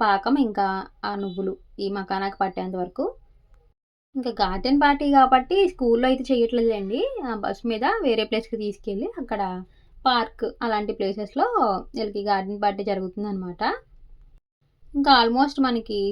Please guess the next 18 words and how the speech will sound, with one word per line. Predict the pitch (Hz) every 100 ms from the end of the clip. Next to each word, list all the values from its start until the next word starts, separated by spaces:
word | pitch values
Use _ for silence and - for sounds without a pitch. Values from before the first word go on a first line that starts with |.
| 196
స్నాక్ | 208 202 226
అయితే | 226 226
రెడీ | 196
అయిపోయింది. | 208 202 202 185 302 370
ఇంకా | 233 233
చల్లారిన | 208 202 214 214
తర్వాత | 208 202 349 480 403 277 - _ _ 208
అప్పుడు | 220 226 311 349 214 185 - _ 247
మనం | 208 190 190 _ - -
కావాలంటే | 202 202 202 226
ఇలా | 220
కొంచెం | 220 202
విడగొట్టుకొని | 202 196 202 - 208 285
అప్పుడు | 247 202
వేసుకోవచ్చు. | 180 185 - 190 185 269 440 - - - - _ - - _ - 320
ఈలోపు | 285 247 233 440 349
లంచ్ | 247 240
బాక్సెస్‌లోకి | 262 269 262 240 233 226